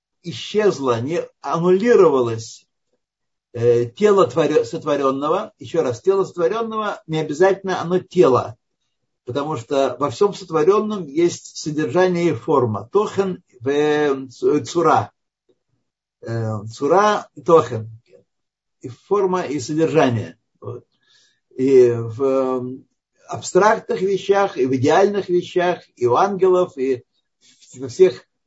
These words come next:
тайных описаниях, э, высших миров, куда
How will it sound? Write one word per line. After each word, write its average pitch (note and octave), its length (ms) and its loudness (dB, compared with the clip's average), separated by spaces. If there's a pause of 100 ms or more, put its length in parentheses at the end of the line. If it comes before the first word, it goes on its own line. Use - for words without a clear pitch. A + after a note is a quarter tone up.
(380)
тайных F#3 580 0
описаниях, C#3+ 840 0 (520)
э, A#2+ 600 -2
высших D3 560 -2
миров, C#3 400 0
куда C#3+ 460 0